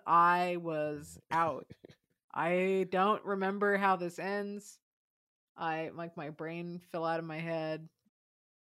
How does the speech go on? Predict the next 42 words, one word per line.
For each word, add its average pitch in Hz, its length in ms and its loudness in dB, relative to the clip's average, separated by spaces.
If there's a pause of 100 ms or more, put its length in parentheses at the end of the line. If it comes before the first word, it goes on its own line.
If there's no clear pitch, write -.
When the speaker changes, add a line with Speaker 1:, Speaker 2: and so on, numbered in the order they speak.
Speaker 1:
And 202 120 0
my, 226 120 6
even 226 260 0
my 196 140 4
notes 175 360 -2
just 160 220 -8
stop. 156 300 -4
It 165 80 -10
says 175 200 -8
cavemen 190 500 -2
and 175 140 -4
then 165 160 -4
nothing, 147 380 -8
and 147 100 -8
then 143 120 -2
it's - 120 -2
the 147 100 -2
Speaker 2:
<laughs> - 0 -
Speaker 1:
next 143 280 -14
movie. 156 460 -10 (540)
Speaker 2:
I 262 120 4
got 196 240 6
some 101 160 2
chuckles 78 500 0
out 80 180 6
of 78 80 2
this, 76 480 0
actually. 76 720 -2 (600)
It's - 280 -2
just - 300 0
got 127 200 4
such - 480 2 (320)
a 101 80 -4
frivolous 92 600 0
take 82 400 -4
on 80 140 -2
history 78 560 -4
that 82 140 -4
I 82 100 0
had 82 260 -2
to 78 160 -4
kinda 76 520 -6